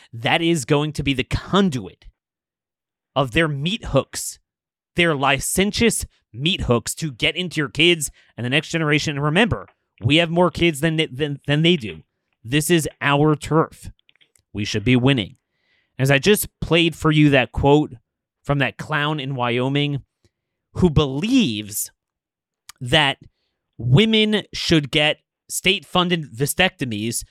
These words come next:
so they can go and make sure there's no interruption in their work. Why do they all want women to work? Well, they want them to have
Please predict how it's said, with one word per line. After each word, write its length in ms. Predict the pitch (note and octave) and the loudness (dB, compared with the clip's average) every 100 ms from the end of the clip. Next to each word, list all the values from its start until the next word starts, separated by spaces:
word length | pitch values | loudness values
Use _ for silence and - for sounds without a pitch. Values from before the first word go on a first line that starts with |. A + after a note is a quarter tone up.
| _ | _
so 220 | - F3+ | -2 0
they 160 | D3+ D3+ | 2 0
can 240 | - D3+ | -2 -4
go 240 | B2 E3+ F3+ | 2 2 2
and 160 | D3+ | -2
make 160 | D#3 F3 | -2 -2
sure 160 | - F3 | -4 -4
there's 180 | D#3 | -6
no 320 | D3 D3 D4+ E4+ | -4 2 2 2
interruption 580 | B3+ B3+ A3+ A3+ - | -2 0 0 -2 -6
in 120 | G3+ F#3 | -8 -4
their 160 | F3 | -4
work. 360 | C#3 E3 A2+ - _ _ - | -2 -4 -6 -12 _ _ -4
Why 100 | B3 | -2
do 60 | |
they 100 | F#4+ | 0
all 220 | B3 G#3 | -2 -2
want 240 | D#3+ F3 A2+ | -4 -6 -8
women 240 | B2+ B2+ | -12 -12
to 120 | A#2+ | -14
work? 260 | B2+ E3+ A#2 | -6 -4 -4
Well, 260 | A2+ A2+ - _ _ _ _ _ _ | -8 -8 -10 _ _ _ _ _ _
they 80 | C#3+ | -6
want 300 | C3 F#3+ D#3+ | -4 -6 -6
them 220 | D#3 C#3+ | -8 -8
to 420 | - D#3 C3+ B2 A2 _ _ | -10 -8 -6 -8 -12 _ _
have 300 | - C3 B2 | -6 -6 -6